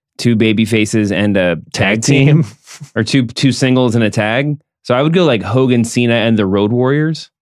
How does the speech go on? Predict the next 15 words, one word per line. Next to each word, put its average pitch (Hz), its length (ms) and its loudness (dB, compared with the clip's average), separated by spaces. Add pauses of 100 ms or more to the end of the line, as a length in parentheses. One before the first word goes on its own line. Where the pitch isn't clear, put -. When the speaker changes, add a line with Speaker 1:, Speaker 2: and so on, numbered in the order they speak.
(240)
Speaker 2:
Hmm. 113 260 -2 (800)
Speaker 1:
versus, 107 840 -2 (2750)
oh 85 200 -14
man, 80 340 -12
this 85 160 -12
is 110 80 -4 (120)
Speaker 2:
H - 40 -10
B 120 140 -2
K, 107 480 -4
Speaker 1:
hard. 85 80 -6
Speaker 2:
Undertaker. 117 680 -6 (800)
Speaker 1:
Heel 131 380 0
Undertaker. 107 1000 -2
Speaker 2:
Or 143 340 0
Undertaker 175 340 2